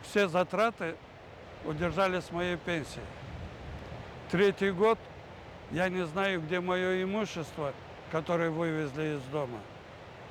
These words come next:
Но я очень хорошо видел, как они мародёрили. Это наша земля. Они все здесь пришлые.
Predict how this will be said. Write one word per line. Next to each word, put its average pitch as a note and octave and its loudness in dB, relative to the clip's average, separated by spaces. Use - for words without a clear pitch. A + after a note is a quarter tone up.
Но D3 0
я F3 6
очень F3 0
хорошо F3 0
видел, F#3 4
как E3+ 0
они E3+ 2
мародёрили. E3 2
Это C#3+ 4
наша E3+ 6
земля. C#3 2
Они E3 6
все D3 4
здесь C3+ 2
пришлые. E3 2